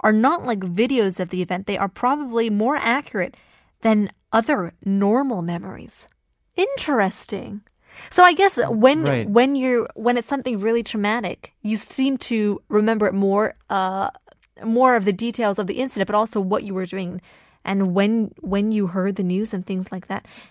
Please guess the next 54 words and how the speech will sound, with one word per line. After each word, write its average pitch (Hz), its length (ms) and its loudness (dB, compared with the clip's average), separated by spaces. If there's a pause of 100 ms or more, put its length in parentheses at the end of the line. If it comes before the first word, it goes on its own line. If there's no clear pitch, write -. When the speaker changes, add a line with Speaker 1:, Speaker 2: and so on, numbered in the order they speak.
(120)
Speaker 2:
So - 200 2
maybe 180 420 4
c-, - 280 -14
connected 240 360 0
to 139 100 -2
a 120 60 0
serious, 143 800 0
uh, 107 480 -2 (500)
a 135 60 -6
serious 156 800 0
incident 110 400 -4
would 139 140 2
Speaker 1:
I 294 60 6
s-, 330 40 4
Speaker 2:
be 135 260 2
Speaker 1:
I 302 140 4
just - 380 -12
actually 277 320 -2
still 285 240 -2
remember 240 440 2
nine 190 200 0
eleven 180 300 -2
and 180 100 -2
when 185 140 -2
I 196 260 0
Speaker 2:
Yeah. 190 260 4
Speaker 1:
first 107 140 -4
heard 185 200 -6
it. - 160 -10 (260)
Speaker 2:
Exactly. 156 420 4
I 120 40 8
was 117 120 4
just - 160 -6
gonna 139 180 0
bring 131 180 0
that 127 120 2
up 180 200 2
'cause - 160 -6
I 123 100 4
remember 131 260 2
exactly 117 440 0
where 117 180 2
I 107 40 4
was 107 160 -4
sitting 127 480 -2
in 214 100 2
Speaker 1:
Mm-hmm. 127 140 2
Speaker 2:
the 117 80 0
room 120 320 -2
and 113 100 -4
the 107 60 -4
T - 140 -4
V - 40 4
Speaker 1:
Yeah. 202 240 4